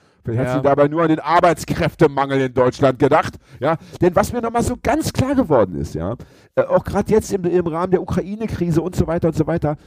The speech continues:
Speaker 1: man muss es ja leider sagen, diese ganzen KanzlerInnen, die Deutschland hatte, seit, sagen wir mal, äh, Helmut Schmidt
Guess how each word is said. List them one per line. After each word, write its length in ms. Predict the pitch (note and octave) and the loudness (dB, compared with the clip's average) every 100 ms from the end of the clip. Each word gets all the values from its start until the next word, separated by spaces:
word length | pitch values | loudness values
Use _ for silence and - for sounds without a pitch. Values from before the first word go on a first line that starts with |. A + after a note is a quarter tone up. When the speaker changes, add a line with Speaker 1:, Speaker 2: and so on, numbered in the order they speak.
| - - - - | -18 -18 -10 -2
Speaker 1:
man 160 | D3+ | 0
muss 140 | A#3+ B3+ | 2 0
es 120 | - | 2
ja 80 | G3+ | 2
leider 320 | F3+ F#3 F#3 | 2 2 2
sagen, 480 | D3 D#3+ D#3+ G2 D#2+ _ _ - - | 2 0 -2 -10 -18 _ _ -20 -2
diese 240 | E3 G3 | 0 2
ganzen 440 | G3+ G#3+ D#4+ - D4 | 0 -2 -4 -6 -2
KanzlerInnen, 1000 | - A#3+ C#4+ A#3+ A3+ - F#3+ C3+ F#2+ C#2 _ _ _ | -2 0 -4 -2 -2 -4 0 2 0 -4 _ _ _
die 120 | C#3 D3 | -8 2
Deutschland 480 | D#3+ A3 G3+ F#3 | 4 4 0 -4
hatte, 280 | D#3+ G#3 G#3+ | -4 -2 -2
seit, 380 | D#3 E3+ B3 - | 0 0 0 -2
sagen 340 | D#3 G3 G#3+ | -2 -2 -2
wir 140 | G3+ G3+ | -4 -2
mal, 540 | F#3 F3+ F3+ F3 F3 - _ _ _ _ _ _ _ _ | -2 -2 2 2 2 -4 _ _ _ _ _ _ _ _
äh, 360 | D#3 D#3+ D#3+ D3 | 2 4 4 0
Helmut 440 | B2+ F3+ A#3 G#3 - | 0 0 -2 -6 -14
Schmidt 440 | D#3 D3+ - | -10 -8 -8